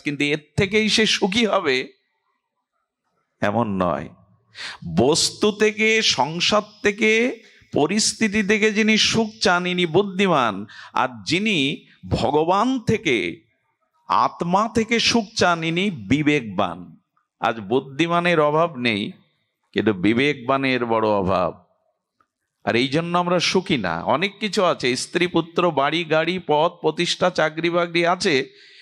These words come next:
কিন্তু অন্তরের গভীরে গিয়ে খোঁজ নেন, এখনো সে শান্তির সন্ধান পায়নি। কারণ বস্তু থেকে সুখ নেওয়ার আশাটাই ভগবান নিষেধ করেছেন। বস্তুতে সুখ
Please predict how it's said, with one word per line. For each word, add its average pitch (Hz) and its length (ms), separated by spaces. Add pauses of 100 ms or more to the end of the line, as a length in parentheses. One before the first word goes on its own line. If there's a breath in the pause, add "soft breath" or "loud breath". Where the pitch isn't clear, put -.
(120 loud breath)
কিন্তু 120 260
অন্তরের 147 600 (100)
গভীরে 127 460
গিয়ে 175 260
খোঁজ 143 360
নেন, 165 220
এখনো 151 320
সে 143 160
শান্তির 123 520
সন্ধান 127 500
পায়নি। 101 420 (2250 loud breath)
কারণ 143 240 (180)
বস্তু 160 520
থেকে 233 280 (100)
সুখ 233 300 (280)
নেওয়ার 214 440
আশাটাই 196 680
ভগবান 180 420
নিষেধ 202 380
করেছেন। 131 400
বস্তুতে 175 500
সুখ 202 220